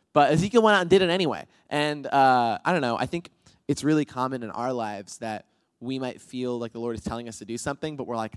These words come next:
"I don't really know if that person's gonna hear it. I don't really know if that person's gonna receive it," or, "I don't really wanna go talk to my friend about this thing. Like, they're not even gonna care." But I think this is a really good reminder that, like, God doesn't always ask you to do what is easy. He doesn't always ask you to do something because you're like, "Oh, that person's gonna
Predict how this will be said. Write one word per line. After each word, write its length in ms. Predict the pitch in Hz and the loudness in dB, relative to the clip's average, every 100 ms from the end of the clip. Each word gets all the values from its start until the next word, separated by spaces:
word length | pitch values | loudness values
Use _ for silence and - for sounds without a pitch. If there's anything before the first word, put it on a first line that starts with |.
| - | -16
"I 140 | - | -12
don't 180 | 123 113 | -12 -10
really 220 | 123 113 | -8 -8
know 220 | 117 113 | -6 -6
if 80 | 113 | -6
that 140 | 110 - | -10 -10
person's 360 | 113 107 113 | -12 -12 -16
gonna 180 | 113 107 | -16 -16
hear 260 | 107 110 104 | -12 -8 -8
it. 180 | 101 _ _ _ _ _ - | -10 _ _ _ _ _ -8
I 120 | 123 | -4
don't 120 | 120 | -4
really 180 | 120 117 | -6 -10
know 180 | 113 113 | -8 -8
if 100 | 110 | -10
that 120 | - | -12
person's 380 | - 113 - 110 | -10 -12 -10 -12
gonna 180 | 110 107 | -10 -8
receive 440 | 104 - 113 113 | -10 -10 -10 -6
it," 200 | 107 104 | -6 -6
or, 80 | 98 - | -10 -12
"I 80 | |
don't 80 | 135 | -10
really 180 | 117 113 | -8 -8
wanna 200 | 107 104 | -8 -10
go 100 | 101 | -12
talk 240 | - 101 | -10 -12
to 80 | - | -12
my 100 | 95 | -18
friend 280 | 98 95 98 | -16 -18 -16
about 200 | 95 92 | -18 -18
this 200 | 107 - | -18 -18
thing. 240 | - 107 | -16 -14
Like, 120 | 110 110 | -14 -14
they're 100 | 127 | -14
not 100 | 127 | -12
even 120 | 127 | -12
gonna 140 | 127 | -14
care." 420 | - 131 127 90 _ _ _ _ _ - | -14 -6 -6 -6 _ _ _ _ _ 0
But 180 | 131 - | 2 2
I 60 | 139 | -2
think 120 | 180 | -4
this 140 | 202 170 | -6 -2
is 60 | |
a 60 | 156 | 4
really 220 | 156 170 | 4 6
good 120 | 156 | 4
reminder 360 | 131 147 185 147 | 2 2 4 4
that, 140 | 127 | 6
like, 200 | 131 117 | 4 2
God 180 | 139 156 | 4 2
doesn't 180 | 233 240 | 2 0
always 160 | 180 | 0
ask 240 | 156 170 - | 0 -2 -4
you 80 | 147 | -4
to 60 | |
do 100 | 135 | -2
what 100 | 147 | -2
is 100 | 123 | -2
easy. 220 | 151 160 | -4 -6
He 80 | 113 | -6
doesn't 160 | 135 160 | -4 -2
always 140 | 160 | 0
ask 260 | 143 135 - | 0 0 -4
you 80 | 123 | -10
to 60 | |
do 120 | 117 | -8
something 380 | 127 131 113 113 | -8 -8 -10 -12
because 260 | 113 - 113 | -12 -10 -8
you're 140 | 113 | -6
like, 140 | 113 - | -8 -6
"Oh, 120 | 220 | -4
that 140 | 190 | -4
person's 320 | - 175 175 156 | -2 -2 -4 -6
gonna 240 | 147 | -2